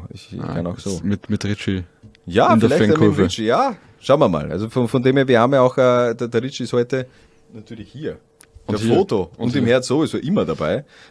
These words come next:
Speaker 1: Aber wir haben angepeilt, noch ein, äh, Blau-Weiß-Special zu machen, eben auch mit dem Richie, dass er uns auch nochmal erklären kann, dass der Ball hinter der Linie war,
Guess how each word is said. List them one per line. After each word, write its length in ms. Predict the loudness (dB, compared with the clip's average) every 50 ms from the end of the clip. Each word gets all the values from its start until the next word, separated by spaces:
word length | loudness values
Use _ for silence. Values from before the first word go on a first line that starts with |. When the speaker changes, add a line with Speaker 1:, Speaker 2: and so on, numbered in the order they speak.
| _
Speaker 1:
Aber 380 | -4 0 0 2 4 2 0 0
wir 120 | 0 -2 0
haben 260 | 0 0 0 -2 -4
angepeilt, 680 | -6 -6 -6 -6 -8 -8 -6 -4 -4 -4 -4 -6 -6 -4
noch 200 | -4 -4 -2 -2
ein, 300 | 0 0 0 0 0 0
äh, 240 | 0 0 0 0 0
Blau-Weiß-Special 1120 | 2 2 2 2 2 2 0 0 -2 -4 -12 -14 -12 -12 -8 0 0 0 0 0 -4 -4 -4
zu 140 | -4 -4
machen, 320 | -4 -4 -4 -6 -6 -8 -8
eben 180 | -8 -6 -4
auch 140 | -4 -4 -4
mit 180 | -4 -8 -4 -4
dem 120 | -6 -4
Richie, 260 | -4 -6 -8 -8 -8
dass 180 | -6 -6 -6 -4
er 140 | -2 -2 -2
uns 160 | -2 -2 -2
auch 140 | -2 -2 -2
nochmal 340 | -4 -4 0 0 2 2 2
erklären 320 | 0 0 -2 -2 -2 0
kann, 180 | 0 -2 -2 -2 -6 -16 -10 _
dass 200 | 0 0 0 4
der 120 | 2 2
Ball 240 | 4 6 4 4 4
hinter 280 | 2 0 -4 -4 -4 -4
der 120 | -2 -2 -2
Linie 320 | -2 -2 -4 -4 -4 -2
war, 300 | -2 -2 -2 -4 -6 -12